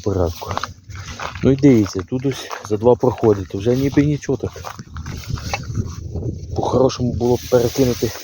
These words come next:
клюшку, але... Це так, на скору руку. Головне результат, що воно його перекидає і, і це добре. Так що,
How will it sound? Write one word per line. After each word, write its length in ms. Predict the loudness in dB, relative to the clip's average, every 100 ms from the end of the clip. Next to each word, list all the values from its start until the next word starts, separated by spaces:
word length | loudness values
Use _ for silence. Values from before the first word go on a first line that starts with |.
| -4
клюшку, 420 | 2 2 0 -4
але... 240 | -2 -2 -4 -10 -20 _ _ _ -20 -12
Це 140 | -6 0
так, 300 | 2 2 0
на 80 | -4
скору 420 | 0 2 4 4
руку. 340 | 4 2 -2 -8 -14 _ -16 -14 -12 -12 -10 -10 -12 -14 -18 -14 -14 -14
Головне 420 | -4 2 4 6 6
результат, 600 | 6 4 2 2 2 2 -6 -14
що 180 | -10 -4
воно 200 | 0 2
його 200 | 2 0
перекидає 840 | -2 -2 -2 -2 4 6 6 2 -6 -20 -20 -18 -18 -20 -20 _ -18 -6 -6 -6 _ -2
і, 40 | 0 0 -4 -8 -20 _ -14 -8
і 20 | 0
це 160 | 4 4
добре. 320 | 2 0 -4 -6 -8 -10 -8 -6 -6 -8 -8 -10 -10 -10 -12 -14 -20 -20 -20 -20 -16 -14 -16 -20 -20 _ -18 -18 -4
Так 240 | 0 0 -2
що, 200 | -4